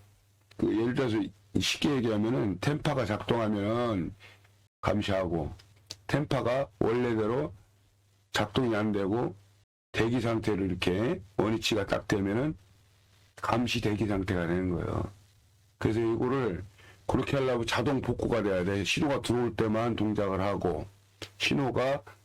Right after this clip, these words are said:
원래 정상대로, 이제 밸브가 잠겼을 때만 신호가 들어오고, 밸브가 정상대로 열리면은 신호가 끊어져야 돼. 신호가 안 들어오잖아. 그러면 이것도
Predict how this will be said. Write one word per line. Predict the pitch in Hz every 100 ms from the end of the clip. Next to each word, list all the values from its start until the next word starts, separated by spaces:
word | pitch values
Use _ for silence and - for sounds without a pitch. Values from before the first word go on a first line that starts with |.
| _ -
원래 | 123 123
정상대로, | 104 113 120 113 110 104 87 - - - - -
이제 | - -
밸브가 | 117 131 123 120
잠겼을 | 120 107 123 127 -
때만 | - 110 110
신호가 | 131 113 101
들어오고, | 107 98 95 131 185 - - -
밸브가 | - 95 - 107 117 - - -
정상대로 | - 101 107 104 98 107
열리면은 | 92 92 98 85 92 135 180 - -
신호가 | - - 127 98 87
끊어져야 | 147 160 131 92
돼. | - - - _ _ _
신호가 | - 180 170 127
안 | 123
들어오잖아. | 123 107 87 80
그러면 | 90 143 139
이것도 | 135 135 123